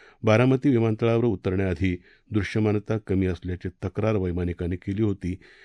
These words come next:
त्यानंतर पावणे नऊला विमानाला उतरण्याची परवानगी मिळाली, पण उतरल्यावर लगेच विमानानं पेट घेतला. घटनास्थळाची पाहणी सुरू असून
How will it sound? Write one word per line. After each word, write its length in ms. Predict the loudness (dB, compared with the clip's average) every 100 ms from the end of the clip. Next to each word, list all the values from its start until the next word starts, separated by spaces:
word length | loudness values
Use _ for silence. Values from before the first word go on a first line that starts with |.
| -6 2
त्यानंतर 360 | 4 4 2
पावणे 340 | -2 0 2 4
नऊला 420 | 2 2 2 2
विमानाला 460 | 2 0 0 0
उतरण्याची 540 | -2 -2 -2 -2 -2 -4
परवानगी 380 | -2 -2 -2 -2
मिळाली, 360 | -2 -2 -2 -4 -10 -20 -6
पण 120 | 2
उतरल्यावर 500 | 4 4 2 2 2
लगेच 340 | 2 0 0 -2
विमानानं 420 | 0 0 0 0 -2 -2
पेट 220 | -4 -2
घेतला. 300 | -6 -8 -10 -12 _ _ _ _ _ -6
घटनास्थळाची 760 | -2 2 2 2 0 -2 -2 -4
पाहणी 360 | -2 0 0
सुरू 240 | -2 -2 -2
असून 320 | -2 -2